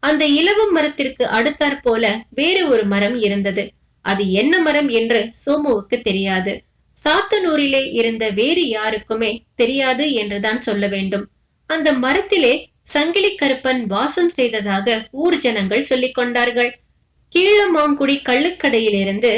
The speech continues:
நிதானம் தவறி குடித்துவிட்டு வருகிறவர்கள் கூட அந்த மரத்தடியிலே போக மாட்டார்கள். பகலிலும் இரவிலும் லேசாக காற்றடித்தாலும் போதும்,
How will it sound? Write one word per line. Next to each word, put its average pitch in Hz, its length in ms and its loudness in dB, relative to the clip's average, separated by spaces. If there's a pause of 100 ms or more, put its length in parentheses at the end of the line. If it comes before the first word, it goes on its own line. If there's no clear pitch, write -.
(180)
நிதானம் 370 600 0
தவறி 262 440 0
குடித்துவிட்டு 285 640 -2
வருகிறவர்கள் 233 880 0
கூட 269 280 -2 (580)
அந்த 302 340 2
மரத்தடியிலே 262 800 2
போக 254 280 4
மாட்டார்கள். 208 600 -2 (640)
பகலிலும் 285 680 2 (160)
இரவிலும் 247 600 0 (120)
லேசாக 339 800 0
காற்றடித்தாலும் 233 920 -2
போதும், 202 360 -2